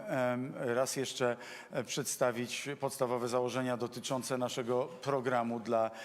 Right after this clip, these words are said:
e, kredytobiorców. Zacznijmy jednak od tego, że dzisiaj praktycznie wszystkie ceny w tak zwanym koszyku inflacyjnym zależą od jednego człowieka.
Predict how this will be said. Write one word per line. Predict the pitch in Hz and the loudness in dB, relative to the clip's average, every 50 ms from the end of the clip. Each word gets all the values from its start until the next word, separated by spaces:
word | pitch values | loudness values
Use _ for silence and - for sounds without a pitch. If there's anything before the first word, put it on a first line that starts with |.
| - - - - | -14 -14 -8 -2
e, | - 131 117 113 | 0 0 0 0
kredytobiorców. | - - 139 135 113 131 - - 139 131 143 165 151 135 127 - - - - - - - - - - - - - - | 0 0 0 0 0 -2 2 2 2 4 6 4 4 4 2 -2 -8 -8 -10 -12 -14 -16 -16 -16 -14 -12 -12 -10 0
Zacznijmy | - 156 165 160 - 202 220 220 220 | 4 4 6 6 4 0 2 2 4
jednak | 208 196 170 175 175 151 - | 2 2 2 2 0 0 0
od | 143 135 - | -2 -2 0
tego, | - 170 170 160 151 151 143 139 135 139 - - 196 | 2 2 4 6 6 6 6 4 2 -2 -8 -8 -8
że | 156 117 127 139 135 131 127 127 - - - - - - - | -4 2 4 6 6 6 4 0 -8 -12 -14 -14 -14 -12 -8
dzisiaj | - 107 165 165 - 165 139 135 139 160 214 - - | -4 -2 0 2 4 4 4 4 4 0 -6 -4 0
praktycznie | 143 143 135 - - 160 - - - 143 135 | 2 2 2 2 -2 -4 -4 -2 -2 -2 -2
wszystkie | 127 - - 190 165 - - - 160 139 139 - - - - - - | -2 -2 -2 -2 -4 -4 -2 2 2 2 2 2 -2 -14 -14 -12 -6
ceny | - - 156 151 151 147 135 | 0 2 2 2 2 0 -2
w | |
tak | - - 139 123 | 0 0 0 0
zwanym | 110 110 123 147 139 139 139 135 135 127 - - - - - | 0 0 2 4 4 4 2 0 0 -2 -4 -8 -16 -8 0
koszyku | - 165 143 - - 185 185 165 160 | 2 2 2 4 2 0 0 0 0
inflacyjnym | 147 143 131 - 143 139 - - 156 147 143 139 135 139 135 - - - - - | 0 0 0 2 2 2 2 2 0 0 0 0 0 -2 -2 -4 -10 -12 -4 0
zależą | - 135 151 139 147 151 131 123 139 139 135 135 127 - - - - - - | 4 6 6 8 6 6 6 6 4 4 4 2 -2 -6 -10 -14 -8 0 4
od | 156 135 127 113 107 107 123 - | 6 6 6 4 0 -6 -6 -2
jednego | 165 139 156 151 139 156 156 139 139 143 | 2 4 4 6 6 4 2 4 4 2
człowieka. | - - 147 135 135 139 123 - - | 2 2 2 4 4 4 2 2 -2